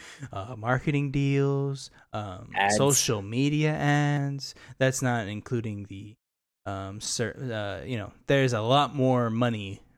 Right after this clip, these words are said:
Speaker 2: For
Speaker 1: before
Speaker 2: sure.
Speaker 1: just sub counts. If you're just doing sub merch, if you're just making money off
Speaker 2: Oh,
Speaker 1: subs,
Speaker 2: imagine the
Speaker 1: you don't know what
Speaker 2: merch.
Speaker 1: you're doing.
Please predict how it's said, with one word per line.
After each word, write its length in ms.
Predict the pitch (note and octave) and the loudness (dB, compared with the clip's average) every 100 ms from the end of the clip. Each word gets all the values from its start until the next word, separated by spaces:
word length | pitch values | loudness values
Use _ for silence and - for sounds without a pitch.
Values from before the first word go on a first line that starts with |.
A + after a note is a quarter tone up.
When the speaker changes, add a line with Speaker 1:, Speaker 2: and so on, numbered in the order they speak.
| _ _ _ _ _ _ | _ _ _ _ _ _
Speaker 2:
For 60 | A#2+ | -4
Speaker 1:
before 460 | A#2+ B2 C#3+ C3 B2 | 2 2 4 4 4
Speaker 2:
sure. 80 | A2+ | 0
Speaker 1:
just 560 | C3+ C3+ B2 - - | 0 2 2 2 0
sub 260 | - A2 A2 | 0 0 -2
counts. 320 | - A#2+ - | -10 -10 -8
If 120 | A#2+ | -4
you're 100 | C#3+ | -4
just 320 | B2+ C#3+ C3+ | 0 0 2
doing 180 | C#3+ A#2 | 0 0
sub 260 | - C3+ C3 - | 0 0 0 -4
merch, 680 | B2+ B2+ E3 - - - - - - _ _ _ | 4 6 4 4 0 0 -4 -14 -20 _ _ _
if 0 | |
you're 100 | G#3+ | -2
just 360 | E3 D#3 F#3 F3 | 0 2 2 2
making 240 | E3+ E3 | -2 0
money 240 | C#3+ D#3 C3+ | 0 0 2
off 80 | G#2 | 4
Speaker 2:
Oh, 220 | A2 A2 | 6 8
Speaker 1:
subs, 220 | D#3 D#3+ | 8 6
Speaker 2:
imagine 520 | A#2+ B2+ D3+ E3+ C#3+ | 6 6 6 6 6
the 60 | B2 | 6
Speaker 1:
you 100 | A2 | 6
don't 140 | - - | 6 6
know 100 | D3 | 4
what 100 | B2 | 2
Speaker 2:
merch. 60 | |
Speaker 1:
you're 200 | A2+ A2 | 0 -4
doing. 300 | G2+ G2+ G2 | -8 -10 -12